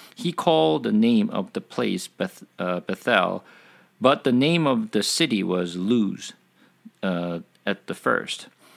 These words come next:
Then Jacob made a vow, saying, "If God will be with me and will keep me in, in this way that I go, will give me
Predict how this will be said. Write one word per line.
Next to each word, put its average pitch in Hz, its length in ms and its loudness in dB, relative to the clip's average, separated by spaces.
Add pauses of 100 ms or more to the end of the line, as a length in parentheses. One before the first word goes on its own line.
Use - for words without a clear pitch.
(160)
Then 139 240 0
Jacob 170 520 0
made 107 320 2
a 95 60 0
vow, 90 520 4
saying, 95 540 -2
"If - 280 -2
God 131 400 2
will 123 180 2
be 107 200 0
with 92 280 -2
me 117 380 2 (560)
and 117 400 4
will 117 200 4
keep - 400 -2
me 110 280 2
in, 101 300 0 (160)
in 104 240 2
this 143 320 2
way 92 260 -4
that 98 300 -6
I 110 340 4
go, 98 440 -2 (640)
will 120 240 4
give 120 340 2
me 117 300 4